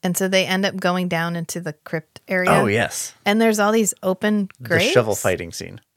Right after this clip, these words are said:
Speaker 1: Did he dig these up? Did
Speaker 2: There
Speaker 1: Renfield
Speaker 2: are a
Speaker 1: dig
Speaker 2: lot
Speaker 1: these
Speaker 2: of
Speaker 1: up?
Speaker 2: old human bones.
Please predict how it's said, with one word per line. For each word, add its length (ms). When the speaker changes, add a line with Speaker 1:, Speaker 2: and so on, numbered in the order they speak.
Speaker 1:
Did 180
he 240
dig 220
these 200
up? 240
Did 140
Speaker 2:
There 300
Speaker 1:
Renfield 40
Speaker 2:
are 160
a 80
Speaker 1:
dig 100
Speaker 2:
lot 200
Speaker 1:
these 80
Speaker 2:
of 60
Speaker 1:
up? 200
Speaker 2:
old 540
human 580
bones. 760